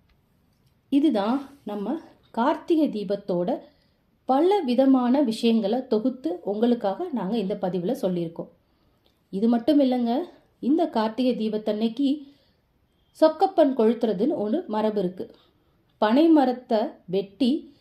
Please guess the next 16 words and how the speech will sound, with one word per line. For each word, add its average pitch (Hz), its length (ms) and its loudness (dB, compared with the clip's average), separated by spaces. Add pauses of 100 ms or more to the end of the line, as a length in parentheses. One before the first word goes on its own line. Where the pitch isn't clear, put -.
(160)
சிவாலயத்தின் 302 640 2
முன் 247 260 2
முற்றத்தில் 226 580 -2
நட்டு 180 380 0 (640)
அதில் 302 280 4
சில 285 220 2
அடி 233 220 2
உயரத்திற்கு 262 640 0
பனை 262 360 0
ஓலைகளை 240 440 2
கூம்பு 302 360 2
போன்று 214 360 -6
அமைப்பாங்க. 208 460 -2 (760)
அந்த 220 220 -2
அமைப்பு 247 480 2 (280)
சொக்கப்பனை 262 680 0